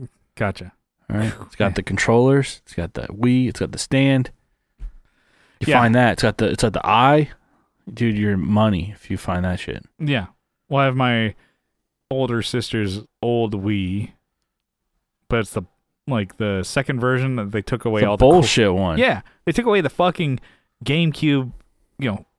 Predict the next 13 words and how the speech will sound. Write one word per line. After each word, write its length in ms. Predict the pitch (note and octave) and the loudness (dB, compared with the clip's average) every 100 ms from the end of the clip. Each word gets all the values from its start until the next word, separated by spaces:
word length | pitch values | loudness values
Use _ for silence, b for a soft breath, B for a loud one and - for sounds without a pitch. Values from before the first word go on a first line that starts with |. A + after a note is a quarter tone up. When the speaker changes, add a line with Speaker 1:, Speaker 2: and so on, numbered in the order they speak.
| _ _ _ | _ _ _
Speaker 1:
crossover. 640 | - D#3 D#3 A#2 F2+ - - _ _ _ | -2 0 0 -2 -4 -10 -20 _ _ _
It's 60 | - | -8
like 120 | A#2 | 2
Speaker 2:
Yeah, 140 | F3 A#2+ | 2 2
you 140 | B2+ D3 | 2 4
could 220 | G3+ D3 | 4 2
plug 340 | - C#3+ E3 | 4 6 6
in, 360 | C#3 D3 C#3 A#2 | 4 4 2 2
like, 220 | G#2 G2+ | 2 0
four 360 | - - B2 B2+ | -2 2 4 4
controllers. 540 | - G#2+ B2+ G#2 - - | 0 0 2 2 -2 -4
Speaker 1:
Yeah, 200 | C#4+ E3 | -2 -2
GameCube. 520 | - G#3+ G3+ - F#2 | 0 0 0 -2 -6